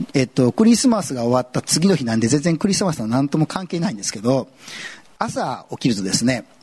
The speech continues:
私のと妻の枕元に一個ずつ小さな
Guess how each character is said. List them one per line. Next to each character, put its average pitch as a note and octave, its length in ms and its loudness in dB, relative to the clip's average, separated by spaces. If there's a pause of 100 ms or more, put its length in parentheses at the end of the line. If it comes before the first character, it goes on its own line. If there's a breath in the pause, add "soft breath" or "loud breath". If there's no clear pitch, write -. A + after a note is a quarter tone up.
私 E3 340 -4
の F3 300 -2 (540)
と C3+ 180 0 (160)
妻 G#3+ 280 0
の A#2 160 -20 (460 loud breath)
枕 C#3+ 400 0
元 C#3 260 -2
に C3 200 4
一 D3+ 200 2
個 G3 120 0
ず F#3 120 0
つ G#2+ 240 -6 (1160 loud breath)
小 B3 240 4
さ B2+ 160 -2
な G2+ 240 -12